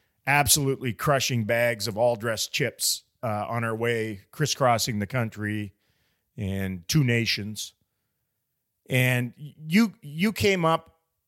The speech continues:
I, I think it was, it was actually posed to you by someone else, but you brought up a topic that I hadn't even thought about. And then we went down the wormhole to figure out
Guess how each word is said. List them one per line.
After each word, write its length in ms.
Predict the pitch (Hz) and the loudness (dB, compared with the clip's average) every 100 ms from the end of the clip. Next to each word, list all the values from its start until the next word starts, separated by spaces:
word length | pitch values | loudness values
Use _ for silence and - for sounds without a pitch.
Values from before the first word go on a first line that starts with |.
| _ - | _ 2
I, 200 | 143 175 | 4 6
I 80 | |
think 160 | 165 180 | 4 2
it 60 | 147 | 2
was, 180 | 123 - _ - | -2 -4 _ -6
it 280 | 131 123 | -2 -2
was 220 | 120 110 127 | -2 -2 0
actually 520 | 127 - 120 110 98 - _ _ | 0 -2 -4 -4 -6 -10 _ _
posed 360 | 131 131 123 127 | 0 2 0 -4
to 60 | |
you 100 | 117 | -4
by 160 | 107 101 | -4 -4
someone 380 | - 110 101 110 | -2 -2 -4 -6
else, 460 | 110 101 - - _ _ _ _ _ _ _ - | -6 -4 -6 -6 _ _ _ _ _ _ _ 2
but 260 | 113 110 - _ _ _ _ _ _ | 2 2 -6 _ _ _ _ _ _
you 480 | 135 151 165 156 147 | -2 2 4 4 0
brought 340 | 123 139 135 | 2 4 4
up 360 | 139 135 _ _ _ _ - | 2 0 _ _ _ _ -8
a 160 | 113 | -6
topic 580 | 107 143 127 - 117 - _ _ _ _ _ _ | -2 2 2 2 -4 -6 _ _ _ _ _ _
that 240 | 113 123 127 | -2 2 6
I 140 | 175 | 6
hadn't 240 | 175 156 139 | 6 4 0
even 180 | 123 | -2
thought 240 | 104 143 139 | 0 2 2
about. 220 | 113 117 | 2 0
And 80 | 131 | 0
then 100 | 147 | 0
we 100 | 143 | 0
went 220 | 135 127 | -2 -2
down 200 | 127 127 | 0 0
the 80 | 113 | -2
wormhole 520 | 120 135 110 110 110 | -2 -2 -2 -2 -4
to 60 | 107 | -4
figure 320 | - 110 113 | -2 0 2
out 240 | 107 107 | 2 0